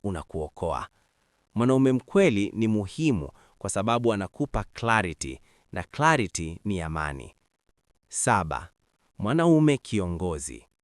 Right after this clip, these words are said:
leader. Huyu anachukua jukumu. Anapoongoza, si kwa mabavu, ni kwa uwajibikaji. Mfano, mnapopanga maisha, hafanyi kila kitu uamue peke yako.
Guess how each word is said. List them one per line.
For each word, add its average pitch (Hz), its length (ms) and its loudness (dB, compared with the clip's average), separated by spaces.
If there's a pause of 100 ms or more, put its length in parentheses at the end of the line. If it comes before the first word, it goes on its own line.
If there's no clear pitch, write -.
(120)
leader. 87 500 -4 (720)
Huyu 160 560 4
anachukua 107 640 0
jukumu. 80 560 -10 (540)
Anapoongoza, 101 1000 0 (240)
si - 320 -2
kwa 123 180 4
mabavu, 80 600 -2 (320)
ni 98 100 -2
kwa 90 140 -4
uwajibikaji. 78 840 -6 (480)
Mfano, 67 560 -6 (600)
mnapopanga 135 680 0
maisha, 117 640 0 (280)
hafanyi 170 500 0
kila 185 300 0
kitu 147 340 -4
uamue 104 460 -2
peke 80 240 -10
yako. 76 440 -8